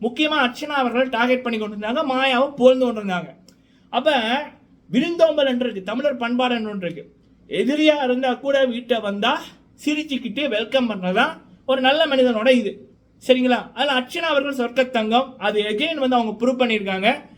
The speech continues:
விசித்ரா கிட்ட வந்து அர்ச்ச-, விசித்ரா என்னதான் முறைச்சாலும் அர்ச்சனா அவர்கள் வந்து, "மேம், நீங்க அந்த சீன் பாத்தீங்களா, இந்த சீன் பாத்தீங்களா, அஹ், சாப்பிட்டீங்களா?"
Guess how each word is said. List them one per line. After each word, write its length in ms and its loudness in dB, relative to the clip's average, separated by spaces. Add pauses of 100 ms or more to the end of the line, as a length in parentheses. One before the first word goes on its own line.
(380)
விசித்ரா 500 2 (360)
கிட்ட 320 0
வந்து 280 2
அர்ச்ச-, 280 -2
விசித்ரா 440 -4
என்னதான் 440 0
முறைச்சாலும் 480 -2
அர்ச்சனா 220 -4
அவர்கள் 320 0
வந்து, 140 0
"மேம், 320 -2 (260)
நீங்க 200 0
அந்த 200 0
சீன் 280 0
பாத்தீங்களா, 520 -2 (100)
இந்த 260 2
சீன் 200 -4
பாத்தீங்களா, 540 -4 (400)
அஹ், 600 -2
சாப்பிட்டீங்களா?" 640 -2